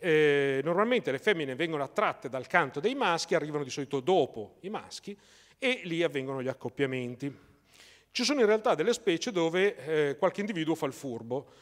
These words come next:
e quindi, ad esempio, nel rospo comune, che è quello che vedete nelle fotografie qua, eh, alcuni individui, invece di restare semplicemente in acqua e cantare, vanno in giro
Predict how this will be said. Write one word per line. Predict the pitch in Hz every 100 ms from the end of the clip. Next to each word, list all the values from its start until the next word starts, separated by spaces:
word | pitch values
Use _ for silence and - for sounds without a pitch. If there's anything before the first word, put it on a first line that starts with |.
| - _
e | 247
quindi, | 240 180
ad | 175
esempio, | 165 127 117
nel | 135
rospo | 160 - 156
comune, | 185 165 117 120
che | -
è |
quello | - 113
che | 120
vedete | 131 143 120
nelle | 107 104 92
fotografie | - 139 127 131 - 113
qua, | - 156 185 - - - - _
eh, | - 185 170 160 156 - - -
alcuni | 208 - 247
individui, | 185 262 165 131 196
invece | 202 170 156
di | 147
restare | 123 165
semplicemente | 135 131 127 151 165 156 139
in |
acqua | 147 - 117
e |
cantare, | - 202 - 82 85 139 170 _ _ _
vanno | 180 226 170
in | 143
giro | 139 160 120 98 -